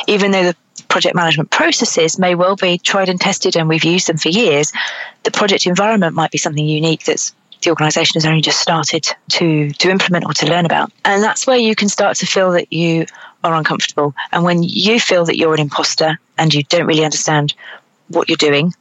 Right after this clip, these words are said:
it shows. And it can show to other people that you're not quite confident in your abilities and you're not quite confident in the, the knowledge that you have. So if you can watch out for those signs of feeling out of your depth and do something to counteract them really quickly,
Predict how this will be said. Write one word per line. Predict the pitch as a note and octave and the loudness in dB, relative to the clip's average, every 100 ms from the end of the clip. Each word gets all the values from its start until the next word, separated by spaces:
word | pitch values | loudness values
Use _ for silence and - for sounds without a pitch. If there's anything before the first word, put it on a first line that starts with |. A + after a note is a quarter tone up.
| _ - | _ -2
it | - | 0
shows. | - D#3 D3+ - - _ _ - | 2 2 0 -2 -8 _ _ -4
And | F3 | 0
it | - - | 0 0
can | E3+ D#3+ D#3+ - - | 0 0 -2 -6 -2
show | - A#3 A3 | 0 2 2
to | G#3+ G#3 | 2 0
other | G#3+ | -2
people | F#3+ F#3+ - F#3 E3+ | -2 -2 -2 -2 0
that | F3 E3 | 0 0
you're | F3 | 0
not | E3+ - | 0 0
quite | - D4 - | -2 -2 -2
confident | A3 F#3+ F3 E3 - | -2 -2 -2 -2 0
in | D#3+ | 0
your | D#3+ | 0
abilities | D#3 D#3 D3+ E3 D#3+ | 0 0 -2 -2 0
and | D#3+ | 0
you're | E3 | 0
not | - | -2
quite | - - - | -2 -2 -2
confident | G3+ - E3+ E3 | -2 0 0 0
in | F3 E3 D#3 | 0 0 0
the, | - - | -2 -2
the | |
knowledge | F3+ F3 F3 - | 0 0 0 -2
that | D#3 | 0
you | D3+ | 0
have. | D3 D3 D3 - - - - - - - | 0 0 -2 -6 -8 -8 -6 -4 -4 0
So | G#3+ | 0
if | G3+ | 2
you | A#3+ C4+ | 2 2
can | A#3+ A#3 | 2 2
watch | A#3+ - | 2 0
out | A3+ A3+ - | 0 0 -2
for | |
those | G3 F#3 F3+ | -2 0 0
signs | - G#3 G3 F3 | 0 0 0 -2
of | E3 | -4
feeling | - G3+ G3 F#3 E3+ D#3+ - _ - | -2 0 2 2 0 -6 -12 _ -4
out | F3+ | -2
of | D#3 | -2
your | E3+ | -2
depth | E3 E3+ - - | 0 0 -2 -4
and | E3 | -2
do | F3 | 0
something | G3 F3 F3+ | 0 -2 -2
to | - | -2
counteract | F3 E3+ - E3+ - - | -2 0 -2 -4 -4 -2
them | D#3 | 0
really | D#3 D3+ | 0 0
quickly, | - - D#3 D#3+ | -2 -2 0 -2